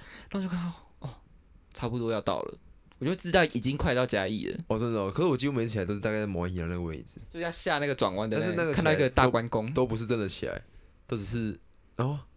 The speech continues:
Speaker 2: 嘉义哦，再眯一下好了。”
Speaker 1: 不可能，
Speaker 2: <laughs> 就是
Speaker 1: 不可能。
Speaker 2: “哦，再眯一下好了。”
Speaker 1: 我一定在云林就醒来。
Speaker 2: 但，而且我基本上我搭这么多次的客运，我没有遇到一个像我一样就是睡到可能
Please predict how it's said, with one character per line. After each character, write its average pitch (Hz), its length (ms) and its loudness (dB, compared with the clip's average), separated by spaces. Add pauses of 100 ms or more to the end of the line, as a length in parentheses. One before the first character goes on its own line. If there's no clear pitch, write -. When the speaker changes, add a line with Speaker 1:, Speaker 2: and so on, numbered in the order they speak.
(160)
Speaker 2:
嘉 117 180 -4
义 123 200 -2
哦， - 120 -6 (260)
再 123 100 -4
眯 113 160 -2
一 - 20 -2
下 101 200 0
好 92 120 -2
了。” 107 180 -6 (300)
Speaker 1:
不 190 180 -4
可 165 440 0
能， 139 460 4
Speaker 2:
<laughs> - 0 -
就 123 60 2
是 196 80 4
Speaker 1:
不 185 100 10
可 151 340 8
能。 123 460 2
Speaker 2:
“哦， 135 60 -4
再 127 120 -2
眯 127 160 0
一 113 60 0
下 117 100 0
好 85 220 -2
了。” 110 180 -4
Speaker 1:
我 156 100 -2
一 139 160 -6
定 180 180 0
在 170 220 0 (220)
云 123 240 0
林 113 160 0
就 120 80 0
醒 - 300 -4
来。 - 160 -12 (1300)
Speaker 2:
但， 214 160 -2
而 190 80 6
且 175 120 6
我 117 180 10
基 156 160 2
本 139 100 4
上 131 160 2
我 98 80 2 (200)
搭 113 200 8
这 123 140 0
么 104 140 2
多 101 180 8
次 98 160 2
的 90 60 2
客 95 260 2
运， 87 240 2 (100)
我 - 120 -2
没 101 100 0
有 101 60 0
遇 101 100 0
到 101 80 4
一 101 60 4
个 92 100 0
像 90 160 0
我 73 60 0
一 90 40 2
样 92 140 0
就 92 60 -2
是 92 60 -2
睡 95 180 0
到 90 100 2
可 85 120 -2
能 67 200 -8